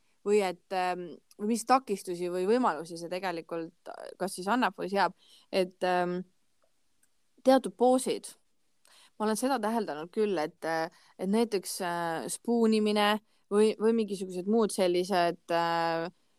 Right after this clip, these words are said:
mingi X asendis olemised, mis tegelikult on nagu huvitavad ja vahepeal nagu võib-olla on ka sul nagu piiratud ala, kus sa saad nagu seda asja teha,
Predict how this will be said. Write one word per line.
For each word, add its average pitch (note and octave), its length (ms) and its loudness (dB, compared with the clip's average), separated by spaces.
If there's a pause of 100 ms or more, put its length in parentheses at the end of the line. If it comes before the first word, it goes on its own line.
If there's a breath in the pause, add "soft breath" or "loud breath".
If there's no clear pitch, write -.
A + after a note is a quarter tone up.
(140)
mingi F3+ 260 -2
X A3 180 0
asendis F#3 420 4
olemised, E3+ 520 0
mis F#3+ 140 -12
tegelikult F#3+ 500 -2
on F3 80 -6
nagu F3 180 -10
huvitavad A3 520 -2
ja F3 60 0
vahepeal F3+ 440 0
nagu F3 340 -4 (680)
võib-olla F#3 320 -2
on F3+ 140 -6
ka F#3 120 -6
sul F#3 140 -8
nagu F3+ 160 -10
piiratud G#3 500 0
ala, A#3 340 8
kus F#3 180 -12
sa F#3 80 -12
saad F3 220 -8
nagu E3 500 -10
seda E3 360 -8
asja F3+ 260 -8
teha, F3+ 280 -4